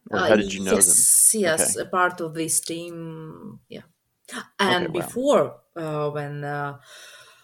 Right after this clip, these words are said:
Speaker 2: uh, um, two thousand fifteen, um, uh, here was my friend from Ukraine, from Donetsk, uh,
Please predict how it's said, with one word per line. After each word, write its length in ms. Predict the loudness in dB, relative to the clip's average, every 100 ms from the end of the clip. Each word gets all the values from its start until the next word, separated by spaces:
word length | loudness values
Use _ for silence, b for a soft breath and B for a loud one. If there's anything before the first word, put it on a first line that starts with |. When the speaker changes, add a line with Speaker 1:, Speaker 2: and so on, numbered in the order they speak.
| B B _ _ _
Speaker 2:
uh, 360 | -4 0 2 0 B B B -6 -4
um, 240 | -4 -4 -8
two 60 |
thousand 440 | -4 2 2 2 -4
fifteen, 600 | -8 -2 0 2 0 -4 -12
um, 840 | -6 -4 -2 -2 -4 -8 -10 -10 -10
uh, 140 | -8 -10
here 320 | -8 -6 -4
was 360 | 0 0 0 -2
my 300 | -4 -6 -8
friend 460 | -8 -6 -4 -6 -8
from 240 | -8 -8
Ukraine, 380 | -8 -6 -6 -6
from 240 | -8 -6
Donetsk, 560 | -4 -4 -2 -4 -4 -6
uh, 320 | -4 -2 -4